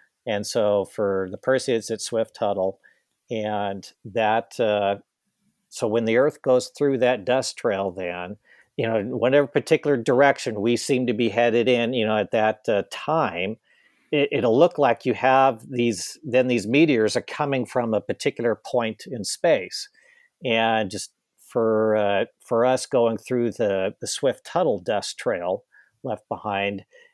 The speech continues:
it, it appears that all these things are coming from, um, like, the Perseus constellation, just sort of right,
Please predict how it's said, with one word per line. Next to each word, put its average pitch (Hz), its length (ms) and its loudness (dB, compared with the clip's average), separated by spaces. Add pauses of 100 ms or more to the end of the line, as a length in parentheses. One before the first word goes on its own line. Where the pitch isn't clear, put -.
(100)
it, 123 380 0
it 127 100 0
appears 185 840 4
that 127 160 4
all 131 200 4
these 123 160 -2
things 120 240 0
are 110 60 -2
coming 123 400 -4
from, 107 720 -2 (400)
um, 104 560 0
like, 110 260 -2
the - 80 -10
Perseus 131 580 -2
constellation, 117 880 -2
just - 280 -8
sort 160 160 0
of 104 140 -6 (120)
right, 127 340 0